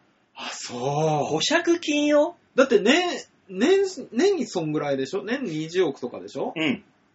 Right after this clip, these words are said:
Speaker 1: まあ、そんぐらいになるのかな、保釈金って。
Speaker 2: でも、あの、ゴーンさんのさ、
Speaker 1: はい。
Speaker 2: 総資産から考えたら別に痛くも痒くもないんだよね。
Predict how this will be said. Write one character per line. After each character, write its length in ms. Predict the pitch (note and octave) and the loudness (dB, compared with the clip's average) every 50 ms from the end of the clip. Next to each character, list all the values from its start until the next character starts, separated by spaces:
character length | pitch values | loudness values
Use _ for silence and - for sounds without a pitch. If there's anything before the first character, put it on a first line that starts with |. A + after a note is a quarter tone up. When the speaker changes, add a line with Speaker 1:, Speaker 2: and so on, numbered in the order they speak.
| _ _ B2+ | _ _ -16
Speaker 1:
ま 500 | B2 B2 A#2+ A#2 A#2 A#2 A#2 A#2+ A#2+ B2 | -14 -14 -14 -14 -12 -12 -12 -12 -12 -14
あ、 20 | A#2+ | -14
そ 160 | - - A2+ | -12 -12 -10
ん 260 | A#2+ A#2+ A#2+ A#2+ A#2+ | -10 -10 -10 -10 -10
ぐ 60 | A#2+ | -10
ら 100 | A#2 A#2 | -10 -10
い 60 | A#2+ B2 | -10 -8
に 40 | |
な 120 | B2+ C#3 D3+ | -8 -8 -6
る 80 | D3 | -6
の 100 | C3 A#2 | -8 -8
か 100 | A#2 A2+ | -10 -10
な、 120 | A#2 D#3+ F#3+ | -6 -6 -6
保 160 | F#3 D3 C3+ | -4 -6 -8
釈 180 | C3 C3+ A#2+ - _ | -8 -8 -10 -12 _
金 140 | _ A#2+ A2+ | _ -18 -18
っ 20 | |
て。 240 | G#2+ _ - - - _ _ _ | -18 _ -20 -20 -20 _ _ _
Speaker 2:
で 140 | A#2 C3 C#3+ | -8 -8 -4
も、 160 | D3 C#3 B2+ | -2 -2 -2
あ 80 | A#2+ A2+ | -2 -2
の、 680 | A2 A2 A2 A2 A2 A2 G#2+ G#2+ G#2+ A2+ A2 G#2+ G#2 - | -4 -6 -6 -6 -6 -6 -8 -8 -8 -8 -10 -10 -10 -2
ゴ 360 | - F3+ G#3+ G#3+ G#3 F#3+ F3+ D3+ | 2 4 6 6 6 4 2 0
ー 40 | C3 | -2
ン 40 | A#2+ | -2
さ 180 | - C3 A#2 G#2 | -2 -4 -4 -4
ん 80 | G2 | -6
の 100 | F#2 F2+ | -10 -12
さ、 320 | - - A#2 A2 F#2+ - - _ _ | -8 -6 -6 -6 -6 -8 -12 _ _
Speaker 1:
は 120 | - A#2 A2 | -16 -14 -12
い。 20 | - | -8
Speaker 2:
総 180 | - E3+ E3+ | -2 -2 -2
資 120 | - - - | -2 -2 -2
産 180 | D#3 C3+ B2 | -2 -2 -2
か 80 | A#2 A2 | -4 -8
ら 80 | G#2+ | -10
考 260 | G#2 A2 G#2+ G#2+ G#2+ G#2 | -10 -10 -10 -10 -10 -10
え 60 | G2+ | -10
た 80 | G2+ | -10
ら 80 | F#2+ F2 | -12 -12
別 200 | F2 F2+ F#2 - | -14 -16 -14 -10
に 200 | C#3+ C#3 C#3 - - | -10 -10 -10 -10 -14
痛 180 | C3+ - A#3 | -12 -12 -10
く 80 | G#3 C3+ | -10 -10
も 100 | A2+ G2+ | -10 -10
痒 160 | - F3 G3 | -8 -8 -8
く 60 | - | -6
も 80 | D3 A2+ | -6 -8
な 80 | G#2 G#2 | -8 -8
い 60 | G2+ | -10
ん 20 | |
だ 80 | F#2 E2+ | -12 -14
よ 60 | - | -16
ね。 160 | - - _ | -20 -20 _